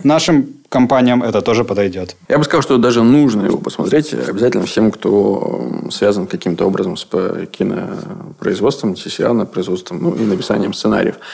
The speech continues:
Speaker 2: Но мы немножко у-, ушли с тобой в сторону. Давай вернёмся всё-таки к авторской комнате. И вне зависимости, допустим, э, пилот, понятно, вот вы все вместе написали персонажей, вот вы все вместе, а, набросились на историю, да, написали какой-то поэпизодник,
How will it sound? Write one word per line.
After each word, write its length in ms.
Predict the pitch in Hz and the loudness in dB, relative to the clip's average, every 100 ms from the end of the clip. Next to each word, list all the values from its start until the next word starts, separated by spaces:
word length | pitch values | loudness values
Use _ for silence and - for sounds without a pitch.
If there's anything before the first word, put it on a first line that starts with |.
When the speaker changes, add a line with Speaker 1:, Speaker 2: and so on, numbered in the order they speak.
| - - - | -16 -14 0
Speaker 2:
Но 80 | 147 | 2
мы 100 | 202 | 4
немножко 360 | 156 160 - | 4 2 4
у-, 220 | 131 131 131 | 2 4 4
ушли 200 | 123 139 | 2 0
с 60 | |
тобой 260 | - 107 104 | 0 2 2
в 40 | |
сторону. 380 | - 117 92 85 | 2 0 0 0
Давай 180 | 82 110 | 0 2
вернёмся 320 | 101 95 - | 2 -2 -4
всё-таки 360 | - - - - | -8 -10 -10 -8
к 380 | 104 101 101 - - | -2 0 0 -6 -8
авторской 460 | - 107 - - - | -4 -4 -4 -6 -6
комнате. 560 | - 196 208 135 - 90 | 0 4 4 2 0 0
И 540 | - 139 165 143 139 - | 2 4 6 4 2 2
вне 200 | 151 165 | 4 4
зависимости, 480 | 151 113 - - | 2 0 -2 -4
допустим, 400 | 151 160 - - - - | -2 0 -2 -4 -14 -6
э, 400 | - 110 104 113 - | 0 2 2 0 2
пилот, 320 | 123 202 208 | 2 2 2
понятно, 400 | 123 123 - 87 | 2 2 0 -4
вот 200 | 110 120 | -2 0
вы 100 | 104 | -2
все 140 | - 107 | 0 2
вместе 280 | 107 - 107 | 2 0 -6
написали 380 | - - 104 | -4 0 0
персонажей, 540 | - - 143 180 175 143 | 0 -2 0 0 2 0
вот 200 | - 104 | 0 -4
вы 60 | |
все 200 | 104 - | -4 0
вместе, 420 | 104 110 110 - - - - - - - | 2 2 0 -2 -6 -10 -18 -20 -12 -6
а, 200 | - 90 | -2 0
набросились 720 | 95 98 120 120 104 95 - | 0 2 2 2 0 0 -2
на 640 | - 98 95 - - - - - | -2 0 -2 -2 -4 -4 -6 -4
историю, 460 | - - 180 165 | -4 2 2 4
да, 240 | 120 123 73 | 2 0 0
написали 380 | - - 110 104 | -4 -2 0 0
какой-то 420 | - - 110 101 | -2 0 0 0
поэпизодник, 720 | - 92 90 95 143 175 - | 0 0 0 0 0 0 -2